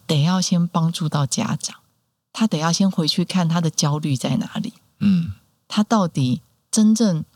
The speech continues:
Speaker 1: 是为孩子好，还是他有一个价值观、一个期待加诸在这个孩子身上？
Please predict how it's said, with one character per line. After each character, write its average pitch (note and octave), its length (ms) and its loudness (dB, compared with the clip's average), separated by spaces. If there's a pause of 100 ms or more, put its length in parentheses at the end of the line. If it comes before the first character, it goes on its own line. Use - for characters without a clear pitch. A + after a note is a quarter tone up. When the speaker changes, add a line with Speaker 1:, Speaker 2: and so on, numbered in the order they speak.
(100)
Speaker 1:
是 - 160 0
为 A3+ 220 4
孩 C#3+ 200 -4
子 C#3 140 -6
好， - 380 -8 (560)
还 D#3 180 -2
是 F#3+ 300 0
他 - 260 0
有 D3 160 0
一 C#3 60 -4
个 D3+ 100 -2
价 E3 320 -2
值 - 160 -4
观、 C#3+ 180 0
一 D3 80 -4
个 D3 120 -4
期 - 340 -4
待 D#3 220 -2
加 G3 320 -2
诸 F#3 200 -2
在 F3+ 160 0
这 D#3 120 -2
个 D3 60 0
孩 - 160 -4
子 - 120 -6
身 - 240 -6
上？ - 180 -8